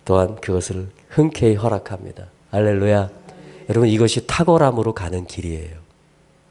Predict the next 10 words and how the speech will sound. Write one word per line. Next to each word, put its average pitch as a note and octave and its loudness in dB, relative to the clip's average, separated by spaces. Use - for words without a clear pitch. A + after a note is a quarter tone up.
이것이 C3 2
옛자로부터 B2 2
나오는 F#2+ 0
길이에요. D#2 -12
그게 A#2 0
진정한 G#2+ 2
출애굽의 B2 0
역사예요. D#2 -6
진짜 B2 0
나, D2+ -4